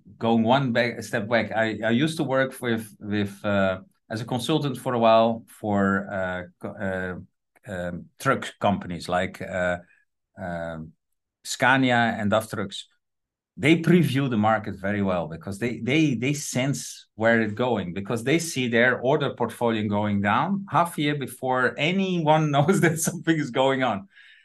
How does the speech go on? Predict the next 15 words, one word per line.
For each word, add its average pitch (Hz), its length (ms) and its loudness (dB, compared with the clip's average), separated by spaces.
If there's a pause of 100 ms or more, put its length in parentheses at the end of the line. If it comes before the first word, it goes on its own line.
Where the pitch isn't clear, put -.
(180)
So 147 220 4
I 156 280 6
learned 196 360 4 (120)
that. 101 340 -2
I, 117 160 0
I, 131 200 -4 (200)
I, 131 120 -2 (140)
I - 40 0
learned 156 300 2
always 147 340 0
loo-, 139 360 -4
look 143 420 2
at 139 140 -2
the 135 100 -6
indicators 104 1040 -2